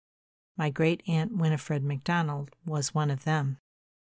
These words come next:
She had studied and practiced nursing in London during World War Two, but when she came to Cleveland in nineteen forty-eight and sought a job at Saint Vincent Charity Hospital, she found out that she didn't qualify as an R N here.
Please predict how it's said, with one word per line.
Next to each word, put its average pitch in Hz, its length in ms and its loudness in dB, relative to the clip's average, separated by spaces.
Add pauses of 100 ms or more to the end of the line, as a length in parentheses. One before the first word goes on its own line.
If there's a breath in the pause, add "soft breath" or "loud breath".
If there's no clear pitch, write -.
(280)
She - 220 0
had 165 100 2
studied 175 540 2
and 151 120 0
practiced 147 480 -2
nursing 165 380 2
in 175 160 2
London 147 460 2
during 147 320 -2
World 156 240 -2
War 147 180 -2
Two, 170 400 -2 (580 soft breath)
but 165 60 -4
when 160 180 2
she 156 160 -2
came 165 300 0
to 214 80 0
Cleveland 175 480 0
in 165 100 -2
nineteen 151 380 0
forty-eight 160 760 -4
and 151 140 0
sought 160 260 0
a 180 80 0
job 151 360 -2
at 151 120 -2
Saint 147 260 2
Vincent 160 380 2
Charity 160 340 0
Hospital, 160 600 -2 (340)
she - 220 0
found 190 280 4
out 165 200 2
that 175 160 -2
she - 120 -4
didn't 156 240 0
qualify 165 520 0
as 143 160 -4
an 156 80 -2
R 151 280 -2
N 160 220 4
here. 147 380 -4